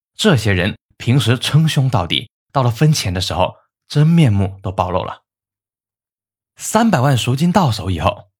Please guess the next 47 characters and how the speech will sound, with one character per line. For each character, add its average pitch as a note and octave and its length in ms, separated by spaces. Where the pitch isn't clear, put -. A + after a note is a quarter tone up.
王 C3 180
丽 E3+ 100
华 C#3+ 140
只 A2 180
分 C#3+ 220
给 A2+ 80
了 G2 100
董 F#2+ 240
立 A2+ 160
民、 G2+ 260
王 G#2+ 160
小 A#2+ 200
庆 G#2+ 300
各 G2+ 220
自 G#2 320
十 - 220
几 A2 120
万 E2 160
元， D#2 240
剩 F3+ 240
下 D#3+ 100
的 A2 80
两 A2 200
百 A#2+ 140
多 F#2 120
万 F#2+ 320
据 C#3 160
为 G2 140
己 F#2+ 180
有。 - 320
这 A3+ 240
些 D3 200
钱 G2+ 260
除 - 160
了 D3+ 80
买 A2+ 180
了 G#2+ 120
一 G#2 40
辆 C3 180
二 D3 220
手 G#2 140
的 F#2 100
桑 D#3+ 200
塔 B2+ 100
纳 G2+ 140
轿 F#2 120
车， A2 240